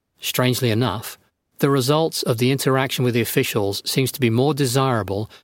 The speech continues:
when one establishes an identity which is not the government-issued one. Sometimes the interaction even, thank God, ends there. On an additional note,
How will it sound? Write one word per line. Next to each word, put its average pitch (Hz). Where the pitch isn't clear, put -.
when 117
one 131
establishes 120
an 123
identity 127
which 143
is 139
not 147
the 113
government-issued 113
one. 87
Sometimes 127
the 120
interaction 120
even, 120
thank 110
God, 110
ends 127
there. 123
On 226
an 208
additional 160
note, 120